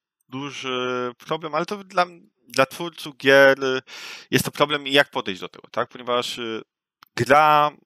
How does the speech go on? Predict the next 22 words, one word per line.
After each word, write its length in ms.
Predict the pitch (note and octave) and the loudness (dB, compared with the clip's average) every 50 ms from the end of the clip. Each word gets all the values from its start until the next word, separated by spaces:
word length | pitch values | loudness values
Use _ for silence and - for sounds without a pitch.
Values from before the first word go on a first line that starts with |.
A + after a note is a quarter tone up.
| _ _ _ _ _ _ - | _ _ _ _ _ _ -12
gry 240 | A#2 A2 - D3 | -4 0 2 2
są 140 | D3+ - D3+ | 2 2 -2
różnego 300 | C3 B2+ - C3+ A2+ A#2 | -8 -10 -14 -12 -12 -12
typu. 260 | - - G2 - - - - - - - - | -12 -12 -14 -16 -16 -18 -18 -18 -14 -6 -4
Na 60 | C3+ | -4
przykład 200 | - - C#3+ - | -2 -2 -4 0
w 20 | |
takim 480 | - C#3 - - B2+ B2 B2 B2 A#2+ A#2 | 0 0 0 2 0 0 0 0 -2 -2
właśnie 220 | A2+ A2+ - A2+ | -2 -2 -2 -2
Skyrimie, 840 | G2+ - - A2+ A2 A2+ B2+ C#3 C3+ C3 C3 C3 C3 C3 C3 B2+ B2+ A#2 - - - | -4 -2 0 0 0 0 -2 -2 -2 -2 2 2 4 4 4 4 2 0 -2 -10 -12
w 580 | G#2+ G#2+ A2 G#2+ G#2+ G#2+ G#2+ G#2+ G#2+ G#2 G#2 G#2 | -6 -4 -2 0 2 2 2 2 2 2 2 2
Mountain 340 | A2+ A2 G#2+ - G#2 G2+ F#2+ | 0 0 -2 -2 -8 -10 0
Blade'zie 360 | G#2+ A#2 B2+ B2 - B2 A#2 | 4 4 4 4 4 0 0
chyba 260 | - - A2+ A#2 A2+ | -2 0 0 0 0
też 220 | - - A#2+ A2 A2+ | 2 0 -4 -6 -6
już 180 | A#2 G#2 - | -10 -12 -10
robiono 320 | A2+ A2+ G#2 A#2 A2+ A2+ A2 | -8 -8 -6 -6 -8 -8 -6
mod 180 | A2 A2+ G#2 | -8 -8 -8
do 60 | G2+ | -6
Mountain 300 | G#2+ G#2+ G#2 - G#2 G2 | -8 -8 -8 -8 -10 -8
Blade'a 220 | F#2+ G2 F#2+ G2+ F#2+ | -8 -4 -2 -2 -4
dwójki. 640 | F#2 G#2+ B2 B2 - - - A#2+ A#2 A#2 A#2 A2 | -4 -6 -8 -8 -8 -4 -2 0 2 2 2 0